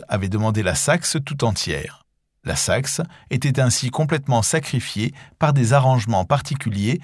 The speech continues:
faits entre l'Autriche, la Russie, l'Angleterre et la Prusse, auxquels la France était restée étrangère. Talleyrand.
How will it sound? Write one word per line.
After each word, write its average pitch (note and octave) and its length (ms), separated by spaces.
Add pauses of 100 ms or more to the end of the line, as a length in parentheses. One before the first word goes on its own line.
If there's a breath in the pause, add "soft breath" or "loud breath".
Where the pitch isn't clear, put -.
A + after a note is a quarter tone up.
(200 loud breath)
faits - 240
entre A#2+ 240
l'Autriche, F#2+ 640 (120)
la B2 160
Russie, A#2+ 480 (220 loud breath)
l'Angleterre C3+ 760
et B2 60
la F#2+ 120
Prusse, B2+ 420 (260 soft breath)
auxquels E3+ 240
la G2+ 120
France G2 460 (260 loud breath)
était D3+ 200
restée A#2+ 400
étrangère. F#2+ 680 (1700)
Talleyrand. A#2+ 480